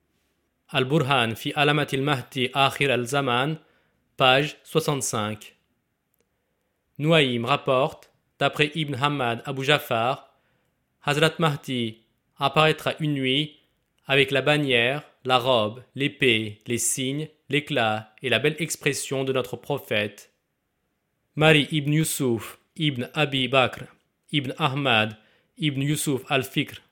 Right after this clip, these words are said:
Maksidi Faraidul, Fawaidil Fil, Imam al-Mahdi al-Muntazar.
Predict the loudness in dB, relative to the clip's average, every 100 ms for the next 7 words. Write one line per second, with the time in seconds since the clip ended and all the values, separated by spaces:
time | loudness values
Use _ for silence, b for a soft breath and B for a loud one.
0 | _ _ _ -2 -2 -2 -4 -4 -2 2
1 | 4 4 2 -2 -2 -4 -8 _ _ _
2 | _ _ _ 0 2 4 4 2 -2 -4
3 | -4 0 0 -2 -10 _ _ _ _ _
4 | -8 -2 2 2 2 0 0 0 0 -2
5 | -2 2 0 0 0 0 0 0 -2